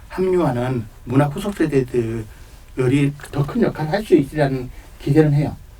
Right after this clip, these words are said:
하지만 그렇다 하더라도 그 현재 문학 장에 있는 사람들도 같이 고민해야 되는 부분이고, 이것도 정책이 할 수 있는 부분은 아니지만, 어, 정책을 움직이는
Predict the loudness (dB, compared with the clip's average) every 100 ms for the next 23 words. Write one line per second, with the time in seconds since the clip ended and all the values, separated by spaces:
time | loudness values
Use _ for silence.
0 | -20 -6 0 4 4 2 4 4 4 0
1 | 0 2 2 0 -2 -8 -20 -20 -20 -20
2 | 0 2 4 2 2 2 6 6 8 4
3 | 4 2 2 2 0 0 -2 -2 -6 -4
4 | -4 -4 -16 -20 -14 -12 0 2 4 2
5 | 2 -2 -2 -4 -6 -8 -16 -18 -8 2
6 | 2 2 -4 -8 -10 -16 -18 -8 6 6
7 | 8 4 4 4 4 6 6 6 6 6
8 | 2 2 0 0 -4 -6 -6 -8 -12 -20
9 | -20 -10 -6 0 0 2 6 6 6 2
10 | 2 2 0 -2